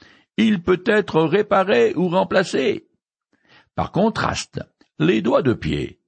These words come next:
ne semblent pas faire partie des organes très importants. Et pourtant, si vous n'aviez plus vos deux gros orteils, vous ne pourriez pas vous tenir debout. Lorsqu'on va et vient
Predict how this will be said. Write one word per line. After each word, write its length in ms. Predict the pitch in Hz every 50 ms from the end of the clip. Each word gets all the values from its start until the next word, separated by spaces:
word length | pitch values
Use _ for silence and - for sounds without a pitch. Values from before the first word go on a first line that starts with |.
| _ _ _ - _ -
ne 140 | - 165 196
semblent 560 | 190 - - 214 214 202 180 143 120 113 -
pas 200 | - 95 87 87
faire 400 | 85 - - 135 139 127 - -
partie 600 | - 143 147 - - - - 226 240 240 240 220
des 300 | 180 - 139 143 127 190
organes 420 | 185 180 180 202 214 214 190 180
très 260 | 139 - 101 98 - -
importants. 600 | 143 139 - 143 151 147 - - 151 143 - - _ _ _ _ - 180
Et 180 | 170 156 156
pourtant, 580 | - - - 185 175 - - - 104 101 - - _ _ _ _ _ - - _ _ _ _
si 260 | - - - 165 185
vous 180 | 175 196 196 185
n'aviez 380 | 170 170 160 147 151 151 147
plus 360 | 113 - - 170 190 - 208 202
vos 380 | 165 127 127 147 147 143 139
deux 280 | 123 117 - - 175 165
gros 300 | 110 107 117 131 117 98
orteils, 560 | 143 120 - - 180 190 185 165 135 - - _ _ _ -
vous 140 | 98 107 110
ne 140 | 101 104 104
pourriez 560 | - - _ - 175 156 123 110 107 104 104
pas 280 | - - 110 113 113
vous 140 | 107 87 87
tenir 380 | 82 - - 90 82 82 82 67
debout. 320 | 64 73 71 65 58 55 _ _ _ _ _ _ _ _ _ _ _ - - _ _ - - - - - - _ _
Lorsqu'on 580 | - 139 202 - 381 - - - - 104 101 101
va 320 | 82 67 - - - - -
et 160 | - 113 127
vient 300 | 127 123 117 104 92 -